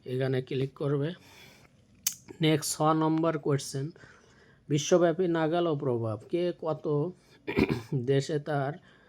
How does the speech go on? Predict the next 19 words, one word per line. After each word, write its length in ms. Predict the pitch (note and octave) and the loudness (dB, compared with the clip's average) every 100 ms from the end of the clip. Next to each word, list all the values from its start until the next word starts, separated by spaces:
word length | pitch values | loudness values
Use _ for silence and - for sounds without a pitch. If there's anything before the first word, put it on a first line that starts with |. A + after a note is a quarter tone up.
| - _ - | -20 _ -10
মানুষকে 760 | C3+ C3 D3 D3 - D3 B2+ C3+ | -4 2 2 0 -2 0 0 0
এটা 300 | B2+ B2 B2+ | -4 -4 -6
ছড়াতে 500 | - C3+ D3+ D#3+ E3 | -4 -2 -2 -2 -4
পারবে? 340 | F3 F3+ F#3+ | -4 -4 -4
তো 260 | F#3 A3 - | -2 -2 0
আশা 360 | - F3 G3 | -2 -2 -4
করি 260 | F3+ F#3+ F#3+ | -4 -4 -2
আমাদের 640 | D#3 E3 E3+ F3+ F3 F3 | -2 -2 -2 -2 -2 -2
নেইবার 480 | C#3+ C#3 C#3+ E3 E3 | -4 0 0 0 -2
কান্ট্রি 540 | D3+ D3 C#3 E3+ D3+ - | 0 0 0 0 -2 -2
বা 320 | - C3 B2+ | -4 -4 -4
আমাদের 380 | B2+ C3+ C#3+ C#3 | -4 -4 -4 -2
প্রতিবেশী 560 | C3+ C3 C#3 C3+ D#3+ | -4 0 0 0 -2
দেশগুলো, 600 | D3 C3+ C#3 C#3 C#3+ D3 C#3+ - C3+ | -2 -2 -2 -4 -4 -4 -8 -12 -6
যেমন 320 | C#3+ C#3+ D3 | -2 0 0
কি 120 | C#3+ | 2
আমাদের 380 | C#3+ C#3+ C#3+ D3+ | 0 0 0 0
ওয়েস্ট 280 | C#3 C#3 C#3+ | 2 0 -2
বেঙ্গলে, 420 | C3 C3 B2+ C3 | -6 -8 -10 -12